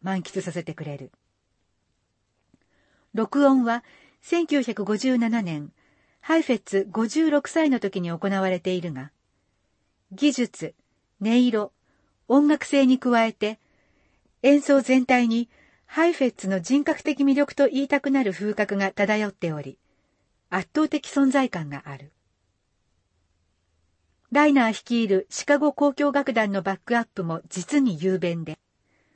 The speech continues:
ソリストが前面に立ちはだかりながらも、指揮者とオーケストラも互角に発言し合った起伏と緊迫感があり、それが現代の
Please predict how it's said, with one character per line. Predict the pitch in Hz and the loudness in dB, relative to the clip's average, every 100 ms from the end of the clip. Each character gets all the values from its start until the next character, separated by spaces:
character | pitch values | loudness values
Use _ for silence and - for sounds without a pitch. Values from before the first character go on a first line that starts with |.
| _ _ _ - | _ _ _ -12
ソ | - | -2
リ | 254 311 | 2 2
ス | - | 2
ト | 247 | -2
が | 202 - | -2 -2
前 | 254 269 | 0 4
面 | 294 285 | 4 4
に | 277 | 2
立 | 247 - | -2 -6
ち | |
は | - 269 | -2 -2
だ | 277 | 0
か | 269 | 2
り | 269 | 4
な | 277 | 4
が | 247 | 2
ら | 196 | -2
も、 | 151 160 _ _ _ _ _ _ _ | -6 -12 _ _ _ _ _ _ _
指 | - - | -12 -10
揮 | - | -4
者 | 330 | -2
と | - 196 | -2 -2
オ | 226 240 | 0 -2
ー | |
ケ | 269 | -2
ス | 254 | -2
ト | 220 | 0
ラ | 190 170 | 0 0
も | 160 165 _ _ | -6 -10 _ _
互 | 208 | -6
角 | 208 302 311 | -2 -2 0
に | 311 | 0
発 | 262 269 | -2 0
言 | 285 285 285 | 2 2 2
し | 277 277 | 0 -2
合 | |
っ | - | -2
た | - 170 - | -8 -8 -8
起 | - 208 | -6 -6
伏 | - - - | -6 -10 -2
と | 262 | 0
緊 | - 285 294 | 2 2 2
迫 | 277 | -2
感 | - 196 | -4 -4
が | 160 156 | -6 -6
あ | 156 | -8
り、 | 135 _ _ _ _ _ _ _ _ _ _ | -12 _ _ _ _ _ _ _ _ _ _
そ | - 220 | -4 0
れ | 247 | 2
が | 233 240 _ _ _ - | 0 -4 _ _ _ -6
現 | 262 311 | 0 2
代 | 269 233 190 | 2 0 0
の | 190 | -6